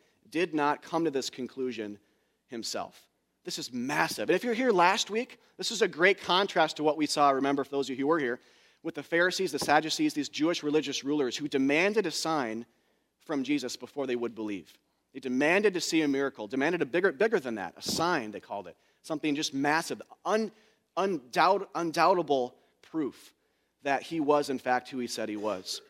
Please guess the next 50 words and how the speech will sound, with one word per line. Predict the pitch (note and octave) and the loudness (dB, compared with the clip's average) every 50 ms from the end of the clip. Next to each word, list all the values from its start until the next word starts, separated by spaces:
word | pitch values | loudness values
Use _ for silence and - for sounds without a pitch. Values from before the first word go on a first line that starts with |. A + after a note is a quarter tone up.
| _ - | _ -6
And | C#3 C#3 B2+ | -6 -4 -2
Jesus | A#2+ E3 E3 E3 D#3 - | 0 0 0 0 -2 0
says, | - D#3+ C#3+ C#3 C3+ - - | 2 2 4 2 2 -2 -4
"No, | C#3 D3 D3+ | -2 -2 0
you're | C#3+ C3 | 0 2
not | C#3 D3 C#3+ B2 | 2 0 0 0
getting | D3+ D#3 E3 C#3 | 0 0 0 0
that," | A#2 G#2 F#2+ | -2 -4 -6
because | - B2+ - D3+ - | -6 -8 -10 -10 -8
the | C3+ | -10
contrast | C3 - - G3+ C#4 D4+ - - D#3 C3+ A#2+ - - | -8 -2 0 0 0 0 2 2 2 2 2 0 -4
here | C#3+ B2+ B2+ | -4 -2 -2
is, | B2 B2 A#2+ - - - _ _ _ | -2 -2 -2 -4 -6 -8 _ _ _
and | - C3+ | -14 -10
we | B2 | -2
talked | - G3 G3 F#3+ | 0 0 0 2
about | - D#3+ D3 C#3 D3+ | 2 0 0 0 0
reasons | D#3 D3 D3+ C3 | -2 -2 -2 -4
for | - - C3+ | -4 -2 0
that | C3 B2+ A2 | 0 2 2
last | B2+ B2+ B2 - - | 2 2 2 0 -2
week, | D3 C#3+ - | -6 -6 -6
but | B2+ - | -6 -10
the | - | -10
contrast | - - E3+ F#3+ G#3+ F3 D3+ - - | -10 -8 -6 -6 -6 -8 -10 -16 -16
between | C3 - C#3+ C#3+ C3+ | -16 -12 -8 -8 -8
the | B2 | -6
two | A#2+ - C#3 B2 | -6 -6 -4 -4
is | A2+ A2 | -4 -4
just | B2 - - - | -4 -4 -4 -4
stark. | - - D3+ F3 - - - _ _ _ _ _ _ _ A2+ | -4 -2 -2 -2 -2 -4 -8 _ _ _ _ _ _ _ -8
We | C3 F3 A#3+ C4 C4 | -4 -2 0 0 2
don't | A3 B3 A#3+ A#3 | 4 4 4 2
approach | G#3+ - - - F#3 F3 F3 D3+ - - - | 0 -4 -2 0 2 2 2 2 -2 -6 -4
God | C3+ B2 A#2 G2+ G2 - | -2 -2 -2 -2 -2 -4
on | A2 A#2+ | -6 -4
our | A#2+ A2+ G#2 | -4 -4 -6
terms. | - - A#2 F#2+ E2 D#2+ - - - - _ _ _ _ _ _ _ _ _ _ _ _ _ _ _ | -8 -12 -16 -16 -16 -12 -10 -10 -10 -10 _ _ _ _ _ _ _ _ _ _ _ _ _ _ _
We | - D#3 F#3+ | -2 2 2
don't | A3 G#3+ - | 2 2 2
get | A3 G#3 G#3+ | 0 0 0
the | F#3+ D#3+ | 0 2
revelation | E3 E3+ E3 E3 D3+ D3+ D3+ D#3+ D#3 - D3+ C3+ | 4 4 4 4 2 2 2 2 0 0 -2 -2
that | C3 A#2 | -2 -2
we | B2 C3+ D3 C#3+ | 0 0 0 0
think | - - D3+ C#3+ C3+ - | 0 -2 -4 -4 -4 -6
we | - C3+ C#3 C3+ | -6 -6 -4 -2
need | B2+ C3 C#3 C3+ B2 A#2 A2+ | -2 0 0 0 0 -2 -2
or | G#2+ | -4
God, | G#2+ A#2 B2+ B2+ B2 A#2+ | -2 -2 0 0 0 -2